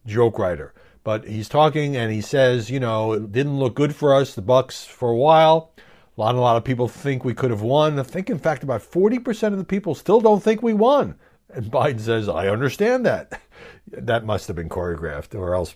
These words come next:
Biden is, uh, quick, pretty quick on the trigger there. Then the president says, "You know, a lot is made about the fact that we have the oldest coach ever to win the Super Bowl and the oldest quarterback to win the Super Bowl. Well, I'll tell you right now,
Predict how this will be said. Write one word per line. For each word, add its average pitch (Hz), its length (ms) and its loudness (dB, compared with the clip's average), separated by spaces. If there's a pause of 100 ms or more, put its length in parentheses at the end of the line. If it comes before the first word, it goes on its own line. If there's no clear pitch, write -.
(120)
Biden 135 280 2
is, 92 240 -4
uh, 95 640 -4
quick, - 600 -6
pretty 127 180 0
quick 120 240 0
on 110 120 -2
the 104 60 -6
trigger 107 300 0
there. 87 240 -4 (640)
Then 185 200 4
the 180 60 0
president 226 580 4
says, 123 500 0 (260)
"You 185 80 -4
know, 220 160 6
a - 20 8
lot 226 220 6
is 254 180 0
made 180 220 4
about 139 240 0
the 120 60 -6
fact 117 320 -2
that 117 100 -4
we 113 100 -4
have 98 120 -2
the 101 100 -6
oldest 127 460 2
coach 196 360 4
ever 151 200 4
to 143 80 2
win 143 120 0
the 131 60 -4
Super 131 260 -4
Bowl 127 380 4
and 107 100 -4
the 104 100 -4
oldest 113 340 -2
quarterback 185 600 4
to 175 60 0
win 160 200 -2
the 143 60 -6
Super 139 200 -6
Bowl. 127 320 2
Well, 139 120 6
I'll 175 100 6
tell 175 160 2
you 170 100 4
right 147 160 2
now, 120 220 -2